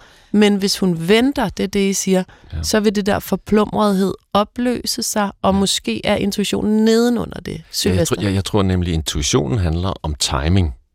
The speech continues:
Speaker 2: Og beslutninger skal helst times på det rigtige tidspunkt. Man skal passe på ikke at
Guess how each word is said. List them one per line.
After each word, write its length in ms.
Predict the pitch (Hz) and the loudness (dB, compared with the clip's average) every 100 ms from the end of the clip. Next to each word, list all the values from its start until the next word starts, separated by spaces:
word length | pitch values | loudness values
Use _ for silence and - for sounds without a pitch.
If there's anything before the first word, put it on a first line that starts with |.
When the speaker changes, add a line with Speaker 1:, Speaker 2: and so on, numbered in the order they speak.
| _ _ _ _ - | _ _ _ _ -14
Speaker 2:
Og 100 | - | -8
beslutninger 800 | - - 113 131 - 87 85 76 | -6 -4 -4 -4 -2 -2 -2 -4
skal 280 | - 80 | -6 -4
helst 340 | 78 90 - - | 0 0 -2 -4
times 680 | - 69 76 90 - - - - - - | -2 -2 -2 -2 -6 -10 -16 -20 -20 -10
på 100 | - | -6
det 100 | 73 | -2
rigtige 260 | 71 71 - | -2 -4 -10
tidspunkt. 520 | - 73 - - - _ _ - | -10 -8 -8 -8 -10 _ _ -6
Man 80 | 85 | -6
skal 140 | - | -2
passe 140 | - | -4
på 180 | - 110 | 0 0
ikke 240 | 92 90 101 | 0 0 -2
at 180 | 87 | -4